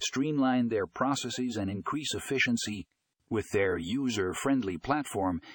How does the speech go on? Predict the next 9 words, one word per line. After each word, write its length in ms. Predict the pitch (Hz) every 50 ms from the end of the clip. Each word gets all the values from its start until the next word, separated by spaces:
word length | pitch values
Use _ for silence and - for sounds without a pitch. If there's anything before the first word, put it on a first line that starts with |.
| - - -
these 240 | 123 127 127 107 117
institutions 680 | 117 117 - - 110 - - 120 113 - 117 104 104 104
are 120 | 101 98
able 180 | 101 107 110 107
to 80 | 107
better 260 | 95 92 110 110 104 98
serve 280 | - - 110 104 98
their 140 | 95 98 90
communities 560 | - 101 104 117 123 123 113 98 101 95 -